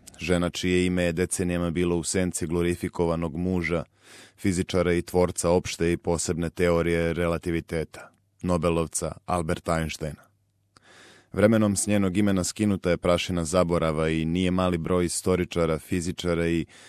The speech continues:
poštovalaca njenog dela koji se trude da dokažu koliko veliki je bio njen udeo u Einsteinovim najvećim dostignućima.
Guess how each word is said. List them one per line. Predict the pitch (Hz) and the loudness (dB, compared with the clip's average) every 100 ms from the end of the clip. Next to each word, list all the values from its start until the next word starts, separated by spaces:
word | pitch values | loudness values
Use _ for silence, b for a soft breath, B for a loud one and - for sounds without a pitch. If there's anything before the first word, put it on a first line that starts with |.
| B - | B -2
poštovalaca | 95 - 98 95 85 - 85 | -2 4 4 4 2 -2 -2
njenog | 90 87 85 | 0 -2 -2
dela | 92 92 85 | 0 2 0
koji | - 85 | 0 -2
se | 82 90 | -2 -4
trude | - 98 85 78 | 0 0 2 -2
da | 73 76 | -2 -2
dokažu | 80 87 - 87 82 82 | -2 -2 -2 -2 -2 -4
koliko | 76 90 90 - 95 | -4 -4 -4 -2 0
veliki | 87 98 90 - | 2 0 0 -2
je | 85 | -2
bio | 82 90 | 0 0
njen | 87 90 87 | 0 0 0
udeo | 90 85 90 82 | -2 0 0 2
u | 78 82 | 0 0
Einsteinovim | 85 - 87 80 80 80 | -2 -2 -2 -2 -2 -2
najvećim | 85 85 82 85 82 | -2 -2 -4 -4 -4
dostignućima. | 80 - 87 82 - - | -4 -4 -4 -4 -6 -8